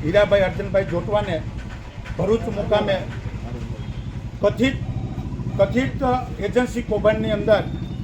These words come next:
કે જેમની ક્યાંય સિદ્ધિ કે પરોક્ષ કે પ્રત્યક્ષ સંડોવણી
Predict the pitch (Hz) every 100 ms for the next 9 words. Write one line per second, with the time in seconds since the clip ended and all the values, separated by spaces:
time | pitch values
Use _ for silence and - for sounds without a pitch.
0 | - - 190 180 220 240 - 226 202 208
1 | - 247 240 220 214 226 247 - 233 -
2 | 208 - 226 - 208 233 247 233